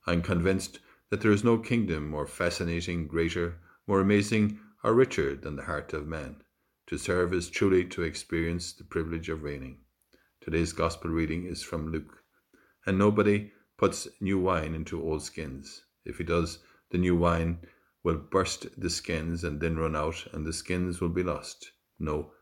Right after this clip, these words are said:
new wine must be put into fresh skins." Thank you, Lord, for new beginnings every day. Thank you, Lord, for the grace of another twenty-four hours in your kingdom.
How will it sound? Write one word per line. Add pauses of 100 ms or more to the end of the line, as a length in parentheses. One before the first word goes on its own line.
(120)
new
wine
must
be
put
into (120)
fresh
skins." (640)
Thank
you,
Lord, (320)
for
new
beginnings
every
day. (460)
Thank
you,
Lord, (280)
for
the
grace
of
another
twenty-four
hours
in
your
kingdom.